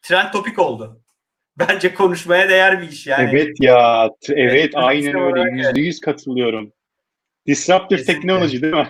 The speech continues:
Speaker 2: <laughs> Koray?
Speaker 1: Evet, a, evet, disruptive. Yani bir şeyleri disrupt ettiği belli yani. Bir şeyleri huzursuz ettiği belli. Ee, bu arada, e, bizim de YouTube'daki mükellefle ilgili bölümümüz, e,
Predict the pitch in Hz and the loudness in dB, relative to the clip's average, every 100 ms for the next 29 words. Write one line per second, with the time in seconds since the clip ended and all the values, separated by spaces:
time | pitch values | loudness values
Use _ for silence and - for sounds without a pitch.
0 | - 220 240 190 175 - 202 - - _ | -2 -2 0 0 -2 -6 -6 -6 -10 _
1 | - - - - - 247 _ _ _ _ | -20 -20 -20 -16 -16 -16 _ _ _ _
2 | _ _ _ - 151 160 139 - - 175 | _ _ _ -6 -2 -2 -4 -12 -2 0
3 | 208 220 165 170 - 214 - 208 175 170 | 4 2 0 -8 -4 -6 -4 0 2 2
4 | 170 233 233 254 214 - 254 240 226 240 | 0 0 2 0 -2 0 0 0 -2 -4
5 | 247 220 220 220 170 147 143 147 - 170 | -2 0 0 0 0 0 -2 -4 -6 -4
6 | 175 170 170 185 180 180 175 - 190 185 | -2 -4 -6 -8 -8 -6 -6 -8 -10 -4
7 | 180 180 226 - _ _ _ _ - 143 | -4 -4 -10 -12 _ _ _ _ -6 -2
8 | 139 175 - 180 214 220 226 285 - _ | -2 -4 0 2 4 0 0 -4 -4 _
9 | _ - 147 147 135 156 160 226 233 226 | _ -8 -6 -6 -8 -14 -10 -8 -6 -2
10 | 277 254 156 175 190 202 196 190 180 170 | -2 -4 -10 -8 -8 -6 -6 -6 -8 -8
11 | 196 196 208 208 185 170 175 135 151 170 | -4 -4 -4 -4 -4 -4 -10 -10 -6 -4
12 | 190 185 247 262 - _ _ - | -2 -6 -8 -14 -18 _ _ -6